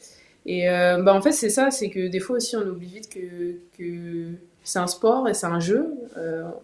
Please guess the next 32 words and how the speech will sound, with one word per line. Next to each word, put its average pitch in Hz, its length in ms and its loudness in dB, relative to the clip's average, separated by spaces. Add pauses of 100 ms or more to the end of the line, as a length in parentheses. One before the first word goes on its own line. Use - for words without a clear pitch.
on 180 60 -6
joue 196 200 -4
à 175 40 -4
un 165 80 -6
jeu 240 180 -4
quand 185 120 -8
même. 240 180 -6 (580)
Et, 165 240 -2
euh, 160 40 -4 (1200)
et 175 120 2
en 170 60 2
fait, 233 260 0
euh, 170 520 0
bah, 170 240 -2
je - 200 -10
me 175 80 0
suis 170 160 -6
juste 202 220 -4
rappelé 175 260 -4
de 160 40 -10
ça 214 280 0
et 175 120 -4
qu'il 147 260 -6
fallait 160 180 -2
prendre 170 200 -6
du 160 60 -8
plaisir, - 400 -10 (260)
tout - 80 -18
simplement, 170 600 -6
et, 165 600 -4
et 180 80 -6
pas 185 500 2